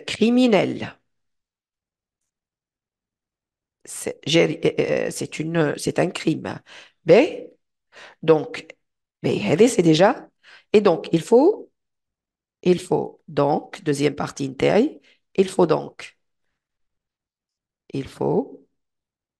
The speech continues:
donc, euh, la dénoncer, la, la sanctionner,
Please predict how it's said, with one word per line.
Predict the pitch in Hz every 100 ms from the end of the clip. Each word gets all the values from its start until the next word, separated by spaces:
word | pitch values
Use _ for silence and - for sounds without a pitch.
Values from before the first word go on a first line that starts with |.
| _ _ _ _ _ _ _ _ _
donc, | 151 156 143 - -
euh, | - 151 _ _ _ _ _ _ -
la | 131 147
dénoncer, | 220 262 233 - 160 -
la, | 165 156 151 143 135 - _ _ - - -
la | -
sanctionner, | 139 214 220 - 196 185 185 269